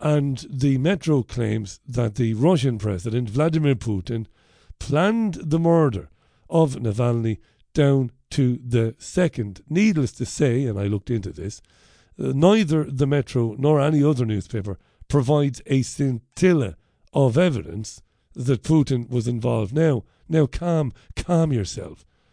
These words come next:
I'm not suggesting for a minute that the Russian government wasn't involved in his murder. His murder is extremely suspicious. Obviously, he was murdered in prison.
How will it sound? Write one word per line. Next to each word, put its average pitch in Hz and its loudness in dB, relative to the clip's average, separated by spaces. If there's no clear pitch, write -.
I'm 180 4
not 165 0
suggesting 127 -2
for 117 -6
a 120 -2
minute 120 -4
that 127 -2
the 131 2
Russian 143 2
government 147 0
wasn't 160 2
involved 104 -6
in 139 0
his 113 0
murder. 101 -2
His 175 0
murder 170 4
is 135 0
extremely 131 0
suspicious. - -8
Obviously, 127 0
he 170 -4
was 156 -2
murdered 147 2
in 131 -2
prison. 127 -4